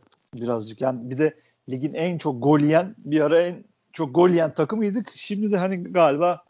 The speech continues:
ya ikinci ya üçüncü takımıyız. Yani biraz hani isim isim tek tek gidersek şeyi nasıl buldum mesela?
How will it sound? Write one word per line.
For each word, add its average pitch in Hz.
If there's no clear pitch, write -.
ya 151
ikinci 147
ya 160
üçüncü 147
takımıyız. 113
Yani 165
biraz 170
hani 185
isim 202
isim 160
tek 170
tek -
gidersek 196
şeyi 180
nasıl 196
buldum 123
mesela? 147